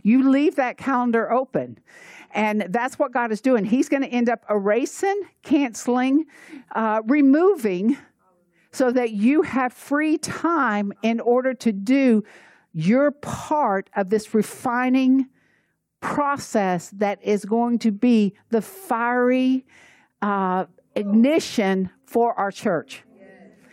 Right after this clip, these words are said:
This will not be done by me alone.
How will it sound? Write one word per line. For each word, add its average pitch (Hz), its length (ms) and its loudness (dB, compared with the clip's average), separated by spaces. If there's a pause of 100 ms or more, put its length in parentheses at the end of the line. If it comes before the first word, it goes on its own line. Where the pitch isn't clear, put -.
(1000)
This 269 260 0
will 262 140 2
not 247 260 0
be 262 120 0
done 247 200 0
by 214 140 -2
me 202 180 -4
alone. 147 360 -4